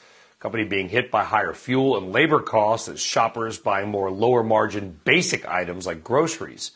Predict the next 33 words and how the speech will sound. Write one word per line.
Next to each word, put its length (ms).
So 80
is 220
this 200
just 200
a 40
Walmart 540
problem 400
or 140
maybe 260
something 460
bigger? 320
We 140
could 200
find 260
out 180
today 580
when 140
Target 480
reports 380
their 200
numbers 300
in 80
a 40
few 220
hours. 300
Their 140
C 200
E 140
O 80
will 80
be 140
on 160
Squawk. 600